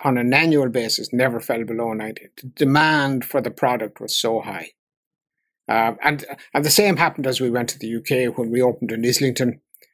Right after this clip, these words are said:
exactly the same thing happened. So it's, it, it was, it was a concept that went down very well. And this is that you were able to give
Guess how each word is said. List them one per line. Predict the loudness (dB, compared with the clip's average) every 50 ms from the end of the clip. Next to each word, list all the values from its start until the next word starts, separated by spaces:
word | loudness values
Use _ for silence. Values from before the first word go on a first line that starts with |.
| _ _ -4
exactly | -2 2 2 2 2 2 -2 -4 -6
the | -6 -6
same | -4 -2 -2 -2 -2 -4 -4
thing | -4 -4 -4 -6 -8
happened. | -10 -12 -12 -12 -16 -20 -20 -20 -20 _ _ _ _ _ _ _ _ _ _ _
So | 0 2 4 4 4
it's, | 4 2 0 -4 -6 _ _ _ _ _ _ _ _ _ _ _
it, | -2 -2 -2 -4 -4
it | -4 -4 -2 0
was, | 2 2 2 2 0 -4
it | -2 0
was | 0 2 2
a | 0 -2
concept | 0 2 2 2 4 4 2 2 2 0 -2
that | -2 -2 -2
went | -2 -4 -2 0
down | 0 0 0 -2 -2 -4 -4 -4
very | -2 0 0 2 0 0
well. | -2 -4 -4 -6 -8 -14 -18 _ _ _ _ _ _ _ -2
And | -2 0 0 2 2
this | 2 4 4 2
is | 0 -2 -2 0
that | 0 -2 -2 -2 -8 _ _ _ _ _ _
you | 0 2 4
were | 6 6
able | 6 6 4 2
to | 0 -2 -2
give | 0 2 2 4 4 2 0 -4 -10